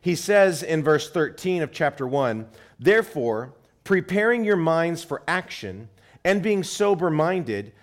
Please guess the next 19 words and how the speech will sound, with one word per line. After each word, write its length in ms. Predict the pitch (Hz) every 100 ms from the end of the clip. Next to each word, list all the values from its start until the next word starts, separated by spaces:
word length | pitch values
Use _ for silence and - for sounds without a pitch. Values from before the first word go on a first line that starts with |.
| _
set 420 | - - - 202 185
your 180 | 180
hope 500 | 151 135 190 156 - - _
fully 520 | - - 220 233 226
on 220 | 190 175 165
the 80 |
grace 520 | 143 113 175 165 - -
that 260 | 131 156
will 140 | 151 151
be 140 | 147
brought 420 | 120 151 175 175 - -
to 100 | 208
you 400 | 165 131 131 131
at 160 | 127
the 80 | 139
revelation 580 | 127 156 170 143 135 156
of 120 | 123
Jesus 380 | 107 131 127 123
Christ. 540 | - 123 92 - -